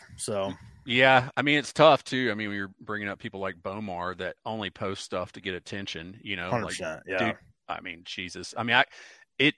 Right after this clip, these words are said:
Speaker 2: shocks me that people like that have such a big following, especially when they've been convicted of things, and people keep following them and thinking they're, like, what the representation of a hunter is, which is completely opposite.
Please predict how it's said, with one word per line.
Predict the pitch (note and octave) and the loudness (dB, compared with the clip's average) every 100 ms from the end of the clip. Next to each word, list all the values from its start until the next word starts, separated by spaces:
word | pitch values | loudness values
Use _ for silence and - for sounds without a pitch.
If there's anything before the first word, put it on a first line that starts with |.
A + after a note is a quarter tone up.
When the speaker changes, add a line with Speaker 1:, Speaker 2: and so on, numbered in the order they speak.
| - | 0
Speaker 2:
shocks | - A#2 G#2+ - | 4 6 6 0
me | G#2 G2 | -6 -6
that | F2+ | -6
people | - A2 G2 | -8 -6 -4
like | G2 - | -4 -4
that | G2+ F2+ | -4 -4
have | G2 | -8
such | - G#2 | -8 -10
a | F#2+ | -10
big | G2+ F#2+ | -12 -12
following, | - F#2+ F#2+ G2 | -6 -4 -4 -6
especially | - F#2 - F#2+ | -10 -10 -8 -10
when | F#2 | -10
they've | F2+ F2 - - - - _ - | -8 -8 -10 -20 -20 -20 _ -4
been | G2+ | -4
convicted | G2 F#2 F#2+ - F#2+ | -4 -6 -6 -6 -6
of | F2 | -8
things, | - G2 F#2+ F#2 - | -6 -4 -4 -6 -8
and | F#2 E2+ | -12 -8
people | A2 - | -8 -8
keep | - A2+ - | -8 -8 -2
following | G2+ G2 G#2 | 0 0 -2
them | F#2+ | -6
and | F2 | -8
thinking | - G2+ G2+ | -6 -6 -6
they're, | F#2 G2 | -6 -4
like, | F#2 F2+ - - _ - | -2 -2 -4 -18 _ -20
what | F#2+ G2+ G2+ | -4 0 0
the | G#2+ | 0
representation | F#2+ F2+ F#2+ - F2 - F#2+ - G2+ | -4 -4 -6 -10 -12 -8 -6 -6 -6
of | F#2 E2+ | -6 -8
a | |
hunter | E2 F#2 A2+ C#3 | -8 -6 -4 -2
is, | D3+ D#3 | -2 -4
which | - G#2 - | -6 -8 -8
is | - | -12
completely | G#2 A2 A2 F#2+ | -10 -6 -4 -2
opposite. | D#2+ E2+ - B2+ D#3+ | -2 -2 -4 -8 -8